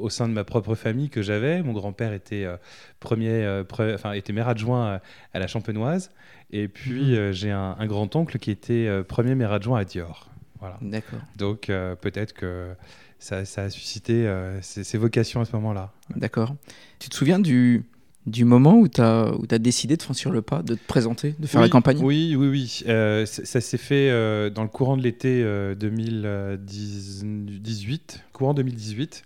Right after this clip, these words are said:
Speaker 2: Mhm.
Speaker 1: euh, où, euh, on va régulièrement en, en Vendée avec ma famille. Et, euh,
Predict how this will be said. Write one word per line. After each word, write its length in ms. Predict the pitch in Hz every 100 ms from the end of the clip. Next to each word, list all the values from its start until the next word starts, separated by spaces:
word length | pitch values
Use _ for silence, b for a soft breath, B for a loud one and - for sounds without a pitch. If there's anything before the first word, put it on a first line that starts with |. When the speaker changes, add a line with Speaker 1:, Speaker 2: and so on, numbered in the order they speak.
| B 117
Speaker 2:
Mhm. 240 | 113 127
Speaker 1:
euh, 420 | 104 101 98 98 98 95 -
où, 280 | 123 120 120
euh, 540 | 104 101 101 98 104 - B B B
on 60 | 110
va 80 | 113
régulièrement 720 | 113 135 131 139 143 110 104
en, 60 | 110
en 20 |
Vendée 360 | 104 107 113 110
avec 200 | 95 -
ma 80 |
famille. 440 | 101 104 110 143 175 B B B B
Et, 240 | 107 107 110
euh, 360 | 107 104 101